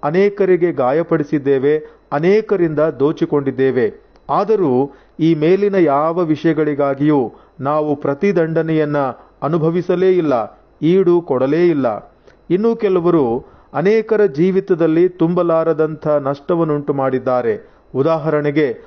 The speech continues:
ಅಪೋಸ್ತಲನಾದ ಪೌಲನು ರಕ್ಷಣೆ ಹೊಂದುವುದಕ್ಕಿಂತ ಮುಂಚೆ ಸಭೆಯನ್ನು ಹಿಂಸೆಪಡಿಸುತ್ತಿದ್ದಂಥ ವ್ಯಕ್ತಿ,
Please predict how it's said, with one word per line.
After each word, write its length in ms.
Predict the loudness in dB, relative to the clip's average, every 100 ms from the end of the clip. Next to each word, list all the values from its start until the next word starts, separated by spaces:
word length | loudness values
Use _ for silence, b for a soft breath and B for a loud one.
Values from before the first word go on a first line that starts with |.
| B -6
ಅಪೋಸ್ತಲನಾದ 800 | -2 -2 -2 -4 -2 -2 -2 -4
ಪೌಲನು 720 | -2 0 0 0 -2 -4 -8 b b b
ರಕ್ಷಣೆ 400 | -6 -4 -2 -2
ಹೊಂದುವುದಕ್ಕಿಂತ 720 | 0 -2 0 0 -2 -2 -2 -2
ಮುಂಚೆ 680 | -2 -4 0 -2 -2 -6 -6
ಸಭೆಯನ್ನು 480 | -6 0 2 2 0
ಹಿಂಸೆಪಡಿಸುತ್ತಿದ್ದಂಥ 1040 | -2 -4 -4 -4 -4 -6 -6 -4 -2 -2
ವ್ಯಕ್ತಿ, 580 | -2 -2 -2 -2 -2 -4